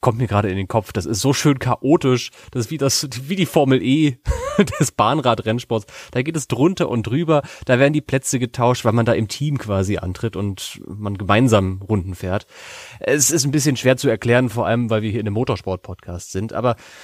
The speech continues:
diese Analogie zum Bahnradrennsport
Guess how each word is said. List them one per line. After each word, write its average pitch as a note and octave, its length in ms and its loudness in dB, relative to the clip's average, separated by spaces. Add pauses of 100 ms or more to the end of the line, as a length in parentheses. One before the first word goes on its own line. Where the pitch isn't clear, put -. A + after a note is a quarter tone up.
(400)
diese D3+ 180 2
Analogie D3 420 2
zum C3+ 480 -2 (120)
Bahnradrennsport C3 1200 2